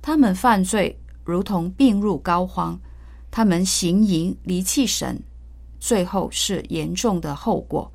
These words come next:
整个民族都跌倒。这段经文带给我们很深刻的省思，我们可以从多方面再一次仔细地思想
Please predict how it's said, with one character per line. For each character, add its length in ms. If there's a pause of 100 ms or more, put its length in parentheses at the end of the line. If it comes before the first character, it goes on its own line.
(500)
整 240
个 120
民 280
族 340
都 260
跌 320
倒。 260 (460)
这 180
段 200
经 220
文 260
带 220
给 160
我 160
们 260
很 300
深 380
刻 240
的 260
省 340
思， 400 (600)
我 80
们 160
可 160
以 40
从 280
多 220
方 240
面 280 (200)
再 280
一 240
次 460
仔 260
细 240
地 140
思 320
想 260